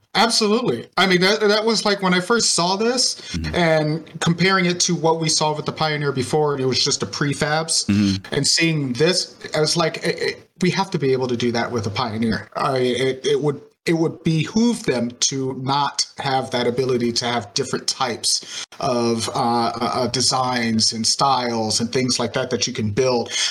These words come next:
Speaker 1: Maybe each Pioneer specializes in a style. Uh, so maybe one is specialized in building prefabs. Somebody might wanna just build prefabs, so they stock their ship with the blueprints for prefabs,
Speaker 2: Mm.
Speaker 1: uh,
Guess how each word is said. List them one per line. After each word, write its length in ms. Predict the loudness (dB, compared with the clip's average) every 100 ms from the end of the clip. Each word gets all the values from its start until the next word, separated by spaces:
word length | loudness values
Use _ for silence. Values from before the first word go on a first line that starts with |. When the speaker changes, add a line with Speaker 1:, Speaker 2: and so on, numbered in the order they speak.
| 0
Speaker 1:
Maybe 760 | 2 4 4 4 2 2 0 0
each 320 | 2 2 0 -2
Pioneer 640 | -2 0 0 0 2 2
specializes 1300 | 0 -2 -2 0 0 2 2 2 0 0 0 0 -4 -2
in 140 | 2
a 80 | 2
style. 680 | 2 0 -2 -2 -4 -6 -8 -2
Uh, 420 | 0 2 2 2
so 260 | 0 0
maybe 300 | 0 0 0
one 320 | 0 0 0 0
is 180 | 0
specialized 760 | 0 0 0 0 0 0 0 -2
in 80 | -2
building 380 | 0 2 0 0
prefabs. 600 | -2 -2 -2 -2 -4 -4 -6 -2
Somebody 360 | -2 0 -2 0
might 240 | -2 -4 -4
wanna 260 | -2 0 -2
just 540 | -2 -2 0 -2 -2
build 280 | 0 0 -2
prefabs, 480 | -2 -2 -2 -2 -2
so 100 | 0
they 100 | 0
stock 480 | 0 0 0 -2 -2
their 120 | 0
ship 320 | 0 -2 -4
with 180 | -4 -2
the 60 | -2
blueprints 500 | 0 -2 0 -2 -2
for 160 | -4
prefabs, 680 | -2 -2 -2 -2 -2 -2 2 2
Speaker 2:
Mm. 360 | 4 4 2 2
Speaker 1:
uh, 360 | 0 2 0